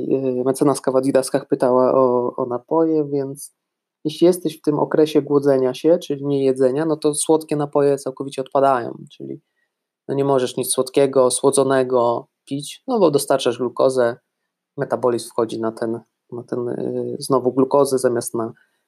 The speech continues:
na ketony. Natomiast jeśli chodzi o kawę, herbatę, jeśli nie słodzisz, tutaj jest dowolność, możesz sobie pić,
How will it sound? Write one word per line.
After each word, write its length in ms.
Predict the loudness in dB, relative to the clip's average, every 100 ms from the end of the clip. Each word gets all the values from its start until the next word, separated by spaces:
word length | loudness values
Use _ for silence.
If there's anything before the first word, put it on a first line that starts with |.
| -6
na 100 | -2
ketony. 460 | -2 0 0 0
Natomiast 400 | -2 -2 -2 0
jeśli 200 | 0 0
chodzi 200 | 0 0
o 40 | 0
kawę, 300 | 2 2 0
herbatę, 680 | -2 0 0 0 0 -2 -2
jeśli 340 | -4 -2 -2 -2
nie 100 | -2
słodzisz, 420 | 2 2 2 -2
tutaj 200 | -4 -2
jest 140 | -2
dowolność, 560 | -2 0 0 0 -6 -8
możesz 420 | -6 -6 -8 -6
sobie 300 | -4 -2 -2
pić, 380 | 0 -2 -2